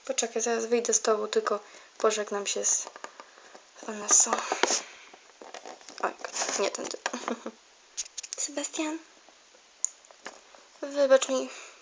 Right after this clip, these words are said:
wybacz mojej mamie. Nic nie szkodzi. Musiałaś zostać ze swoim chło-, To tylko kolega. Nikt więcej. Mam pytanie. Poszłabyś gdzieś jutro ze mną?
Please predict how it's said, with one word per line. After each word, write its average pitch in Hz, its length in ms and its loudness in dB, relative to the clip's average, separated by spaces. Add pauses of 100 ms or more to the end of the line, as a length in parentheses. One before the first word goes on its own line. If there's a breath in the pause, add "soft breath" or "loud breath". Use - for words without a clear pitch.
wybacz 262 280 0
mojej 254 160 2
mamie. 233 340 0 (1000 loud breath)
Nic - 120 -6
nie 220 60 0
szkodzi. 247 400 2 (580)
Musiałaś 233 260 0
zostać 254 260 4
ze 226 80 0
swoim 220 260 2
chło-, 220 320 2 (800)
To 359 100 6
tylko 302 360 2
kolega. 220 480 6 (420 loud breath)
Nikt 294 240 -2
więcej. 247 440 0 (2250)
Mam 254 200 0
pytanie. 240 460 -2
Poszłabyś 254 520 -2
gdzieś 254 280 -2
jutro 269 240 -4
ze 285 140 4
mną? 339 240 4